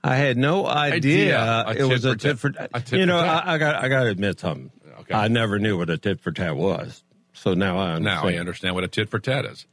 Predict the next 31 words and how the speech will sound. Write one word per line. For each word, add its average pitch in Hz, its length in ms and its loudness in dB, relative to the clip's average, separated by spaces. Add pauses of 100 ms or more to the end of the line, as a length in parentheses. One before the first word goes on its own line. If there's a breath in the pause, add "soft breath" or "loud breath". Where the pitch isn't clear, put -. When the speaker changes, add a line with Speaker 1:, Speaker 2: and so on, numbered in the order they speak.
Speaker 1:
Tit 180 180 -4
for - 100 -2
Speaker 2:
What 117 80 2
an 120 60 0
Speaker 1:
tat. 90 140 0
Speaker 2:
incredible 113 520 0 (320 soft breath)
vocabulary 107 680 0
for - 140 -4
Speaker 1:
I 110 100 2
Speaker 2:
a 131 40 2
Speaker 1:
hope 147 160 2
I 156 80 4
Speaker 2:
future 143 140 2
Speaker 1:
don't 135 60 0
Speaker 2:
president. 120 300 2
Speaker 1:
get 113 40 2
involved 117 500 2
with 107 160 0
a 107 80 2
tit - 240 -2
for 101 100 -4
tat 101 240 0
on 95 120 2
my 90 100 2
way 90 260 2
home. 139 300 0
Speaker 2:
<laughs> - 20 -6
Speaker 1:
I 120 360 -2
can 95 220 0
say 107 180 2
that. 90 280 -2